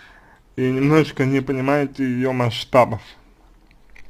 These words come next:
Понимаете, а, ваш муж почему-то ушел. Вот.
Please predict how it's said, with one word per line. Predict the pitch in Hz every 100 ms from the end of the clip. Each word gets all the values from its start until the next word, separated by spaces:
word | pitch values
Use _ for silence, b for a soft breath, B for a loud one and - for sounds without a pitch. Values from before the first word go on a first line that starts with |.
| B B B B B B B B - -
Понимаете, | - 147 - 160 214 196 165 135 131
а, | - 135 139 139
ваш | 143 151 147 143 -
муж | 156 185 196 - -
почему-то | 139 - 139 165 175 127
ушел. | 131 - 147 131 123 - _ _ - - - - b b b b b _ _ - - _ -
Вот. | - 117 110